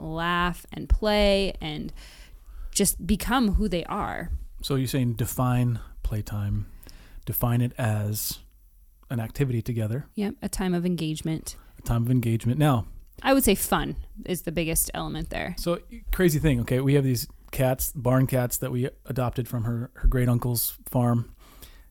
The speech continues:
Speaker 2: and one of them has no tail. <laughs> Her name's Fiona,
Speaker 1: <laughs>
Speaker 2: not named after the movie Shrek,
Speaker 1: Nope.
Speaker 2: <laughs> mind you,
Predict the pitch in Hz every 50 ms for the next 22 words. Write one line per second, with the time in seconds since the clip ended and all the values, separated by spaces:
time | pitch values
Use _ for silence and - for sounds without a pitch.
0 | - - - 127 123 120 120 113 - - - 135 135 143 147 143 131 127 113 131
1 | 131 - 143 123 120 123 139 - - - - - - - - - 202 196 190 185
2 | 185 180 - - - - - - - - - 131 127 127 131 - - - 139 139
3 | 127 139 135 139 147 139 - - - 359 320 254 214 190 240 226 214 214 139 147
4 | 160 190 185 160 151 143 139 135 127 - - 131 120 - 127 117 120 120 123 120
5 | 120 - - 139 139 135 - - - - 196 196 190 196 - - 240 240 - -
6 | 147 175 147 147 156 185 185 196 202